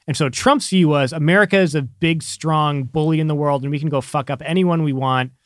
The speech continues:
We don't have to ask for help." The mainstream Pentagon and imperialist view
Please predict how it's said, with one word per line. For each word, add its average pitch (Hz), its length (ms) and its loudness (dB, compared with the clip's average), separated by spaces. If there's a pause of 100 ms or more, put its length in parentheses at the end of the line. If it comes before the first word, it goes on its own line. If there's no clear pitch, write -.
(180)
We 147 80 0
don't 156 140 4
have 147 120 0
to 139 80 -4
ask 131 260 -4
for 120 100 -6
help." 113 340 -4 (500)
The 160 340 0 (160)
mainstream 147 1120 -4 (300)
Pentagon 135 880 -2
and 156 100 -4
imperialist 139 680 -4
view 143 480 -2